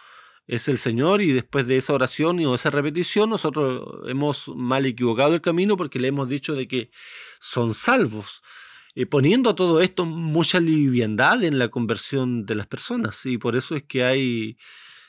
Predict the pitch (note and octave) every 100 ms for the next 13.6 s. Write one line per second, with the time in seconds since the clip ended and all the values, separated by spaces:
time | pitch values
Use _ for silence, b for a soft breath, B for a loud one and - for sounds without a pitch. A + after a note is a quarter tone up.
0 | _ - A2 G#2 B2+ - C3 D#3 D3 C#3+
1 | C3 A#2 - C#3+ C#3 - C3 - A#2+ C#3+
2 | C#3+ B2+ A2+ G#2+ A#2 D#3+ E3+ D3 - B2
3 | G#2+ G#2+ G#2+ G#2 C3+ D3 C3+ A#2+ D#3 D3
4 | B2+ A#2 B2+ A#2 A2 C#3+ D#3 - B2 B2+
5 | B2+ B2 B2 C#3+ F3+ A#3 E3 D3 A#2+ C3+
6 | C3+ D3 D#3+ D#3 C#3+ E3+ E3+ D#3+ D3 B2+
7 | B2+ A#2 B2 - F3+ F#3+ D#3 B B B
8 | B B - B2+ B2+ A#2+ B2+ A#3 G#3 -
9 | A2 A2 C3+ E3+ C#3+ D3+ D#3+ E3 A#3 B3+
10 | A3+ F#3 - B B B B B - C3
11 | C3+ D#3+ A3+ D#3 F3 G3+ C#3+ A#2 F#3 -
12 | - F#3+ D#3 C#3 C3 B2+ A2 A#2+ - A#3
13 | D#3+ G#2 - C3 D#3